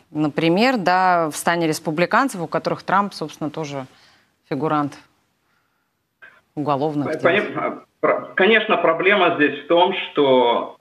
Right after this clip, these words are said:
Speaker 2: если бы, допустим, э, в-, независимо от того, какое бы, э, решение Вайс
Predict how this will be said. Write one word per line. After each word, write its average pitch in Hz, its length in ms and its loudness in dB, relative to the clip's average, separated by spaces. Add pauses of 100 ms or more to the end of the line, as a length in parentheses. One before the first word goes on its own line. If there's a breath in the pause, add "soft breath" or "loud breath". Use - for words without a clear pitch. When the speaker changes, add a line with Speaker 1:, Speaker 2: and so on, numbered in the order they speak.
(100)
Speaker 2:
если 160 520 2
бы, 123 680 2
допустим, 127 840 -2 (160)
э, 87 300 -4 (180)
в-, 127 260 -6
независимо 180 680 2
от 175 40 0
того, 156 140 0
какое 160 340 2
бы, 139 320 0
э, 123 320 4
решение 135 460 2
Вайс 120 240 2